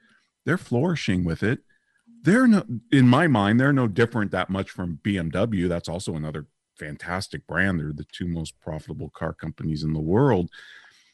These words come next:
I think B M W just can't get out of the mindset that they're selling cars, and Porsche says, "No, no, you're subscribing to Porsche.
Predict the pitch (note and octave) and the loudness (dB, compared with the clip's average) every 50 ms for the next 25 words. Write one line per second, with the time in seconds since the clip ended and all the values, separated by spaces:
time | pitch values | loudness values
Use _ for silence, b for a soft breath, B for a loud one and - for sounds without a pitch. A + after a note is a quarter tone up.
0 | B B B G#2+ G2+ - - E3 A#3 C#4 - - B2 A2+ G#2+ G#2+ G2 G2+ B2 F3+ | B B B -2 -2 0 2 2 2 2 2 2 2 4 4 4 4 4 4 4
1 | B3 A#3+ A#2+ G#2+ - _ _ _ _ _ - - A#2+ - - - _ _ _ - | 4 4 2 2 0 _ _ _ _ _ -4 -2 -2 -2 -4 -10 _ _ _ -6
2 | - D3+ C#3 C3+ - C3+ B2 A#2 A#2+ A#2+ A2 A2+ A2 A2 A2+ D3 F3+ - - A2+ | -2 0 0 2 2 2 2 2 2 0 0 2 2 2 2 2 0 0 -2 -4
3 | F#2+ - - A2 - - - G#2+ G2+ - - A2 A2 A2 G#2+ A2 - - A#2 C#3 | -2 -2 -2 -4 -4 -2 -4 -4 -4 -2 0 0 2 2 2 0 2 2 2 4
4 | D3+ B2+ G#2 G#2 G#2+ - F2+ F2+ - - A2+ A#2 C3 - - G2 G2+ - F2+ F2+ | 4 4 4 2 0 0 -2 -4 -4 -2 -2 0 0 0 -2 -6 -6 -6 -6 -4
5 | G2 A2 C#3+ D3 G#2+ F#2+ F#2 F#2+ G2+ - - G2+ G2+ - - - - - - - | 0 2 4 4 4 4 2 0 -2 -4 -6 -6 -6 -4 -6 -8 -10 -8 -8 -4
6 | A2 A#2+ B2+ G#2+ G#2+ G2 F2 D#2+ - _ - - D2+ - - - G#2 A2 G#2+ - | -2 -2 -2 0 0 -2 -2 -4 -6 _ -12 -12 -12 -10 -6 -4 -2 -2 -2 -4
7 | - - - - | -6 -8 -8 -10